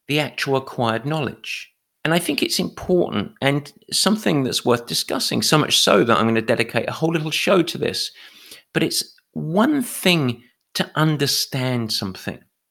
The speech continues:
to agree and understand, but it is often a real challenge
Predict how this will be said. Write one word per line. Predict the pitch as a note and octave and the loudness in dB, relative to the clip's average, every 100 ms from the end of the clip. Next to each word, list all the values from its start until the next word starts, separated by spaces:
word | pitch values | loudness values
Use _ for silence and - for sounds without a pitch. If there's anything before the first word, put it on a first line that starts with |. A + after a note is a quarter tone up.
| _ _ _ _ _ | _ _ _ _ _
to | - C#3+ | 0 2
agree | B2 C3 D3 D#3 | 2 0 2 2
and | D#3 | 2
understand, | C3 A#2+ A2+ - A#2 G#2+ F2+ - - - _ _ _ _ _ - | 0 -2 -4 -4 -4 -4 -4 -8 -18 -20 _ _ _ _ _ -6
but | F3 | -2
it | |
is | F3+ F3+ | 0 0
often | D#3+ B2 A#2 | 0 0 0
a | F#2+ | 0
real | D#2+ F#2 F2 | 2 2 0
challenge | - - G3 F3 G#2 - - - - | -2 -2 0 0 0 -4 -8 -8 -8